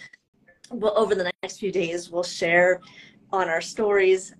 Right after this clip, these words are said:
the episode one with Tati's 'cause it's amazing. I love it so much. It's so, so, so good. And it gets into more of your story, and I love that. And, and then we'll also share, Barbara, I wanna share the one with the parent educator as well, because, like,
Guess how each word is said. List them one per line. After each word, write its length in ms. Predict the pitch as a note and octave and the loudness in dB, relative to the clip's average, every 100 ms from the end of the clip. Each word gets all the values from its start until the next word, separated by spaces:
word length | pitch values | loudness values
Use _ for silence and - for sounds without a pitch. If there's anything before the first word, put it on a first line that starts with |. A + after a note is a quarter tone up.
| - - - | -20 -10 -6
the 160 | - | -2
episode 580 | F#3+ F#3+ - F3+ F3 F3 | -4 -6 -6 -2 0 -2
one 240 | E3+ F3 G3 | -2 -2 -2
with 140 | - | -6
Tati's 420 | - F3+ F#3 F3 F3 | -8 -8 -2 -2 -2
'cause 160 | A3+ | -6
it's 200 | F3 - F3+ | -6 -6 -4
amazing. 880 | F3+ F3+ F3+ F#3 F3+ F3 D#3 F#3+ A3+ | -4 0 4 4 4 0 -2 -4 -4
I 100 | F#3 | -6
love 280 | E3 D#3+ - | -2 0 2
it 220 | - - | 0 -2
so 180 | F#3 F#3+ | -4 -4
much. 300 | D#3+ F3+ F#3 | -4 -6 -8
It's 220 | F#3+ - | -16 -8
so, 160 | G#3 F3+ | -2 -2
so, 200 | F#3 G#3 | -2 -4
so 240 | G3+ F3+ | -4 -6
good. 260 | F3 E3 D#3+ | -4 -2 0
And 100 | F3 | 0
it 100 | F3+ | 0
gets 200 | F3+ F#3 | 0 0
into 220 | G#3 G#3+ B3 | -2 -2 -2
more 240 | G3 F3+ | 0 0
of 140 | E3+ E3+ | 0 -2
your 180 | E3 - | -2 -4
story, 480 | - F3+ G3+ A3+ | -4 0 0 -2
and 100 | - E3+ | -4 -8
I 80 | |
love 360 | D#3+ D#3+ F3 - | -8 -4 -4 -4
that. 440 | - - G#4 - - _ - _ - - | -6 -2 -2 -4 -18 _ -20 _ -20 -6
And, 440 | G#3+ G3+ F3 F3+ F3 - _ | 0 0 0 -6 -12 -16 _
and 120 | G#3+ G#3 | -6 -4
then 100 | G#3 | -4
we'll 100 | G#3 | -4
also 380 | F3+ F#3+ - A#3+ | -6 -8 -8 -10
share, 340 | - E3+ E3+ | -6 -6 -4
Barbara, 400 | D#3+ D#3 E3 D#3+ C#3+ | -2 -4 -2 -4 -4
I 60 | E3 | -8
wanna 260 | E3 E3 | -8 -10
share 260 | - E3 E3 | -10 -8 -6
the 100 | D3+ | -8
one 180 | D3+ D3+ | -8 -10
with 120 | - | -14
the 40 | - | -12
parent 300 | - D#3 D3+ | -8 -8 -8
educator 520 | D#3 - - - C#3+ | -12 -10 -8 -4 -4
as 180 | D#3 D3+ | -4 -4
well, 260 | D3+ D3+ | -2 -2
because, 480 | F#3+ F#3+ - D#3+ - | -2 -8 -8 -10 -6
like, 300 | D#3+ D3 - | -4 -4 -8